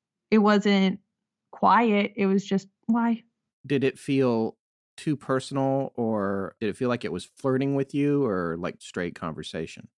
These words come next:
Speaker 1: It felt like straight conversation. I didn't feel like it was flirty, and I also didn't feel like it was intrusive in any way, except
Speaker 2: Okay.
Speaker 1: for the fact that something was in my head that I didn't put there.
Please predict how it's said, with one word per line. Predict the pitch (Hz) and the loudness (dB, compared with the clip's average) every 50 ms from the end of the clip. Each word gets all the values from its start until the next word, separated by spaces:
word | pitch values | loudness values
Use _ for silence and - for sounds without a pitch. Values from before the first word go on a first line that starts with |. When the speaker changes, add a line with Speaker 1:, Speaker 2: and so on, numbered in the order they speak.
| _ _ - | _ _ 0
Speaker 1:
It | 247 240 - | 0 0 2
felt | - 240 233 - 277 | 2 0 0 2 0
like | 285 285 - | -2 -2 -2
straight | - - - 220 202 190 196 - _ - | -4 -6 -4 -4 -2 -2 -4 -8 _ -4
conversation. | - - 190 180 185 202 214 196 - - 226 220 - - 208 202 208 | 0 0 2 2 0 -2 -6 -8 -8 -8 -8 -8 -6 -6 -4 0 2
I | 202 214 | 4 4
didn't | 220 247 240 262 254 240 214 - - - _ _ _ | 4 4 4 4 4 2 2 0 -4 -12 _ _ _
feel | - 233 240 240 233 | 4 6 6 6 6
like | 226 220 208 214 | 6 4 2 2
it | 214 | 2
was | 202 202 196 | 0 0 0
flirty, | 202 - 220 220 226 269 294 285 | 0 0 2 2 4 4 4 4
and | 240 220 | 4 6
I | 208 202 | 6 6
also | 202 208 202 - | 6 4 4 4
didn't | 208 196 196 196 190 196 | 2 4 4 2 2 2
feel | 202 196 | 2 2
like | 185 185 185 - | 2 2 0 2
it | 208 196 | 2 4
was | 190 185 190 - - - _ - | 4 4 2 0 -6 -12 _ 4
intrusive | 214 214 202 - - - 196 190 196 196 262 254 233 | 6 8 8 8 6 6 6 6 6 6 6 6 6
in | 262 254 | 6 6
any | 262 262 262 262 269 | 6 6 6 6 6
way, | 269 269 277 277 277 277 285 - _ | 6 6 6 6 4 2 2 0 _
except | - 208 - - 220 190 208 | 2 2 2 2 2 0 2
Speaker 2:
Okay. | |
Speaker 1:
for | - 208 | 4 6
the | 202 202 190 | 6 6 4
fact | - - 196 185 196 - - | 4 2 2 2 2 0 0
that | 196 185 - - _ _ _ _ | 0 -2 -2 -4 _ _ _ _
something | _ - 226 220 214 214 208 202 | _ 2 4 6 6 6 6 6
was | 202 202 196 | 6 4 4
in | - - 220 214 208 | 4 6 8 8 8
my | 196 175 165 | 8 6 2
head | 180 180 - - - - 196 - _ _ _ _ - | 0 -2 -2 -2 -2 -4 -6 -8 _ _ _ _ 0
that | 208 196 | 2 4
I | 196 190 180 175 - _ _ - | 4 4 2 0 -2 _ _ -2
didn't | - 190 175 190 175 - - - - | 0 0 2 0 -2 -4 -6 -8 -4
put | - 196 196 - | -2 -2 -2 -2
there. | 180 175 - - 214 202 | -4 -4 -4 -4 -4 -6